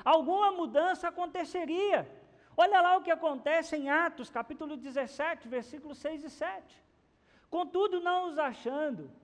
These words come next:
arrastaram Jason e alguns outros irmãos para diante dos oficiais da cidade, gritando, "Esses homens que têm causado alvoroço por todo o mundo, agora chegaram aqui.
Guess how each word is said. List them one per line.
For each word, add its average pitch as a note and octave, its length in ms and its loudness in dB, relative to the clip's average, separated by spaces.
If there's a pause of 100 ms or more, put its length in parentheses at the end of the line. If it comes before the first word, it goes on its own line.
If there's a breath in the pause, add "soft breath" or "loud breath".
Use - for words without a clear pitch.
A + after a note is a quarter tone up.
(400)
arrastaram E4 640 0
Jason C#4 640 0
e A#3 80 0
alguns A#3+ 360 -2
outros C4+ 360 0
irmãos C4 440 -2
para C4 240 -2
diante B3+ 380 -4
dos B3 220 -8
oficiais C4 520 -2
da C4+ 100 -4
cidade, G#3 600 -4 (500 soft breath)
gritando, D#4+ 600 2
"Esses D4+ 420 -2
homens F#4 500 6
que E4+ 140 -8
têm E4 220 -4
causado D4 480 2
alvoroço D4+ 800 6
por C#4+ 220 -10
todo C#4+ 240 0
o A#3+ 60 -6
mundo, A#3+ 460 -2 (300 loud breath)
agora D4+ 720 4
chegaram C#4+ 600 0
aqui. C#4 540 -4